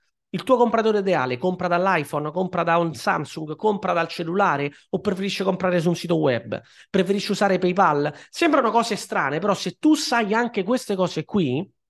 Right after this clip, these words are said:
è importante, perché saprai come creare il messaggio giusto, perché magari una persona che compra con PayPal,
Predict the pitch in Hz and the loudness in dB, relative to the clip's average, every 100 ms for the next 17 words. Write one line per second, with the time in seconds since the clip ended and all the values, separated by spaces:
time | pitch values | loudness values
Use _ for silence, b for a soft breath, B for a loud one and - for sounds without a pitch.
0 | _ _ _ _ _ - 147 156 139 120 | _ _ _ _ _ -4 -2 0 0 0
1 | 101 - 151 175 B B B B - 165 | -2 0 -2 -2 B B B B -2 0
2 | 170 - 196 208 202 196 180 180 180 190 | 0 2 2 4 4 2 2 0 2 2
3 | 156 143 143 135 135 196 - 127 123 131 | 0 -2 -4 -4 -4 -4 -4 -6 -8 -6
4 | 151 220 175 151 - 254 175 - 226 208 | -4 -2 -2 -2 -2 0 -2 0 0 2
5 | 160 190 180 160 165 127 135 | 2 0 0 2 2 2 -2